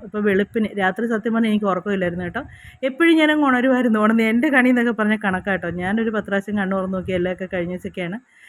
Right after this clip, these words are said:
എനിക്ക് സമയം നോക്കും ഫോണിൽ. അപ്പം ഇങ്ങനെയുള്ള കാര്യങ്ങളൊക്കെ ചെയ്യുമ്പോൾ ഉണ്ടല്ലോ, വെളുപ്പിന് എണീറ്റ് നമ്മൾ ആ വിളക്കൊക്കെ ഒന്ന് കത്തിക്കാനായിട്ട് സമയം എടുക്കുന്നുണ്ട്. എനിക്കങ്ങ് ടെൻഷനാണ്, ഞാൻ ഉറങ്ങിപ്പോവോ, സമയം പോവോ. ഇവിടെ എന്നെയാണേലും ഒരു ആറേ മുക്കാലിന് മുന്നേ ആയിട്ട്, ഏഹ്, ഇവരെ ഞാൻ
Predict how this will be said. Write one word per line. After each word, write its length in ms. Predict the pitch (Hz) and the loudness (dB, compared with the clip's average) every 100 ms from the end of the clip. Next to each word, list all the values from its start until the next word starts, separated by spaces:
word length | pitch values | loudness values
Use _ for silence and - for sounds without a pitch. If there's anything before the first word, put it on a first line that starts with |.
| - 233 | -8 -2
എനിക്ക് 220 | 247 233 240 | 2 2 0
സമയം 280 | 226 226 240 | 0 0 0
നോക്കും 260 | 208 202 208 - | -2 -4 -10 -4
ഫോണിൽ. 340 | 190 185 180 175 _ _ _ | -2 0 0 -4 _ _ _
അപ്പം 140 | 208 220 226 | -4 -4 -4
ഇങ്ങനെയുള്ള 460 | 254 269 311 285 285 | 2 2 4 4 4
കാര്യങ്ങളൊക്കെ 460 | 269 240 254 254 277 | 2 2 2 2 0
ചെയ്യുമ്പോൾ 380 | 254 233 240 | 0 2 2
ഉണ്ടല്ലോ, 240 | 220 190 240 | 2 0 0
വെളുപ്പിന് 420 | 247 226 214 247 | 0 -2 -2 -2
എണീറ്റ് 300 | 233 220 214 | -2 -2 0
നമ്മൾ 240 | 226 220 214 | 0 0 0
ആ 60 | 220 | 0
വിളക്കൊക്കെ 440 | 208 196 226 214 | 0 -2 -4 -2
ഒന്ന് 140 | 214 214 | 0 0
കത്തിക്കാനായിട്ട് 600 | 214 208 202 202 202 220 | -2 -4 -2 -2 -2 -4
സമയം 340 | 220 196 208 | -4 -2 -2
എടുക്കുന്നുണ്ട്. 460 | 196 208 202 190 254 - _ - - 233 | -2 0 0 0 -4 -8 _ -20 -4 0
എനിക്കങ്ങ് 360 | 262 311 302 | 2 4 2
ടെൻഷനാണ്, 480 | 277 240 233 269 226 | 2 0 0 0 0
ഞാൻ 160 | 220 220 | 0 2
ഉറങ്ങിപ്പോവോ, 640 | 196 208 226 220 196 185 185 185 | 2 2 0 0 0 0 -2 -2
സമയം 380 | 196 190 208 220 | -4 0 0 0
പോവോ. 320 | 190 185 196 - | 0 0 -2 -2
ഇവിടെ 200 | 240 294 | 0 2
എന്നെയാണേലും 580 | 294 285 302 254 247 302 240 | 4 6 4 4 2 -2 0
ഒരു 200 | 220 254 269 | 2 2 2
ആറേ 240 | 214 214 214 | 2 2 2
മുക്കാലിന് 420 | 214 214 220 240 | 0 0 0 2
മുന്നേ 280 | 226 196 202 | 2 0 -2
ആയിട്ട്, 240 | 180 262 359 _ - _ | -4 -8 -12 _ -20 _
ഏഹ്, 300 | 208 196 190 196 | 0 4 4 4
ഇവരെ 260 | 202 208 202 | 2 2 2
ഞാൻ 180 | 190 | 0